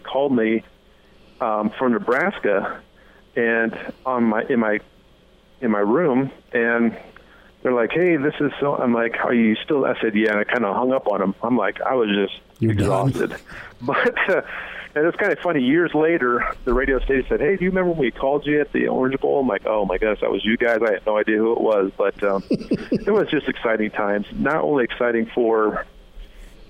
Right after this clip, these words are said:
Speaker 1: you know, it was just for the state of Nebraska. I think the, the most exciting part was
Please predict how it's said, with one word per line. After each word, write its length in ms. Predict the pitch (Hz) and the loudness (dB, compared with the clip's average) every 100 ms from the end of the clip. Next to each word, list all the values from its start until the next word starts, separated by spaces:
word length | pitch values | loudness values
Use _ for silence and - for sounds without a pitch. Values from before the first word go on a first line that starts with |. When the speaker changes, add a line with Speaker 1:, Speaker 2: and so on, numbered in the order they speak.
| - | -2
Speaker 1:
you 100 | 107 | 0
know, 200 | 101 104 | 2 2
it 120 | 147 | 2
was 160 | 180 | 2
just 160 | 127 107 - - | 0 -2 -4 -8
for 100 | 143 | -2
the 80 | 110 | -2
state 120 | 151 | 0
of 40 | 139 | 0
Nebraska. 360 | 101 113 107 175 | 2 -2 0 -2
I 40 | |
think 200 | 175 185 | 0 0
the, 100 | 113 - - - - | -2 -6 -20 -20 -6
the 80 | 117 | 0
most 380 | 113 143 165 | 2 2 0
exciting 480 | 139 - 131 127 139 | -2 -2 0 0 0
part 360 | - 135 139 139 | 0 0 2 2
was 440 | 127 120 117 107 | 0 2 4 2